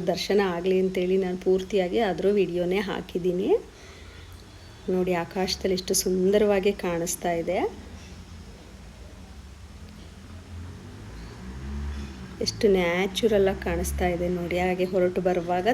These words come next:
ದಾರಿನಲ್ಲಿ ನನಗೆ ಮಡಿಕೆಗಳು ಕಾಣಿಸಿದ್ವು, ಮಣ್ಣಿನ ಮಡಿಕೆಗಳು. ತಾತ ಒಬ್ಬರು ಮಡಿಕೆಗಳನ್ನ ಮಾಡ್ತಾಯಿದ್ರು. ತುಂಬ ಚೆನ್ನಾಗಿತ್ತು, ತುಂಬ ಕಡಿಮೆ ರೇಟ್ನಲ್ಲಿ. ನನಗೆ ತುಂಬ ದಿವಸದಿಂದ ಹುಡುಕ್ತಾ ಇದ್ವಿ, ಒಂದು ಕುಡಿಯೋದಕ್ಕೆ, ಈಗ ಬೇಸಿಗೆ ಕಾಲ ಅಲ್ವಾ ಸ್ನೇಹಿತರೆ,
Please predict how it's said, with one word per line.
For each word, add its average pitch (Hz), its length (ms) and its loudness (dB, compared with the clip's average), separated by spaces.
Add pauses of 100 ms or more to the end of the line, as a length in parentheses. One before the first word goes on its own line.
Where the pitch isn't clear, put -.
ದಾರಿನಲ್ಲಿ 180 580 2
ನನಗೆ 180 380 0 (1400)
ಮಡಿಕೆಗಳು 208 460 6
ಕಾಣಿಸಿದ್ವು, 175 480 2
ಮಣ್ಣಿನ 175 400 4
ಮಡಿಕೆಗಳು. 160 540 0 (640)
ತಾತ 185 300 2
ಒಬ್ಬರು 185 380 4
ಮಡಿಕೆಗಳನ್ನ 180 600 4
ಮಾಡ್ತಾಯಿದ್ರು. 175 520 -2
ತುಂಬ 196 480 2
ಚೆನ್ನಾಗಿತ್ತು, 202 760 2 (120)
ತುಂಬ 196 320 2
ಕಡಿಮೆ 180 400 0
ರೇಟ್ನಲ್ಲಿ. 180 500 0
ನನಗೆ 170 320 -2
ತುಂಬ 175 340 -2
ದಿವಸದಿಂದ 185 580 2
ಹುಡುಕ್ತಾ 185 460 2
ಇದ್ವಿ, 180 360 4
ಒಂದು 202 300 4 (380)
ಕುಡಿಯೋದಕ್ಕೆ, 185 580 6
ಈಗ 175 100 4
ಬೇಸಿಗೆ 175 360 0
ಕಾಲ 180 320 2
ಅಲ್ವಾ 170 200 0
ಸ್ನೇಹಿತರೆ, 170 540 0